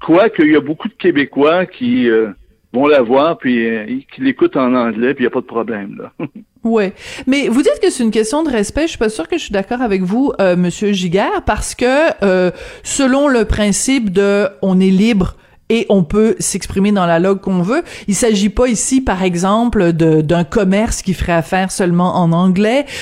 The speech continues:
Speaker 2: ou d'une entreprise qui ferait affaire seulement en anglais. Dans la création, euh, dans sa tête à elle, entre les deux oreilles, si les mots lui viennent spontanément en anglais, qui sommes-nous pour lui reprocher ?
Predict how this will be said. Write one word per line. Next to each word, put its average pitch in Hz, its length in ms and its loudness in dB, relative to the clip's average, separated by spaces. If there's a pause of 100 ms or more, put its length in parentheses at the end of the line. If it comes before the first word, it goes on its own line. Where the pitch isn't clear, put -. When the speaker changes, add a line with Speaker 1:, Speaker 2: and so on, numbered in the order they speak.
(100)
Speaker 2:
ou 190 140 2
d'une 185 220 4
entreprise 220 760 0
qui - 140 -6
ferait - 180 -6
affaire 202 380 -2
seulement 196 460 0
en 170 200 0
anglais. 175 420 0 (300)
Dans 220 220 0
la 233 120 0
création, 208 920 0 (380)
euh, 175 300 4
dans 214 240 2
sa 220 240 -2
tête 254 460 -2
à 175 200 0
elle, 349 360 0
entre 220 260 0
les 214 140 2
deux 190 260 2
oreilles, 220 420 2
si 302 600 0
les 233 160 2
mots 240 240 4
lui 220 140 2
viennent 214 300 0
spontanément 190 840 0
en 170 240 2
anglais, 170 500 0 (460)
qui 370 220 -2
sommes-nous 233 560 2
pour 214 240 0
lui 185 120 2
reprocher ? 202 760 -2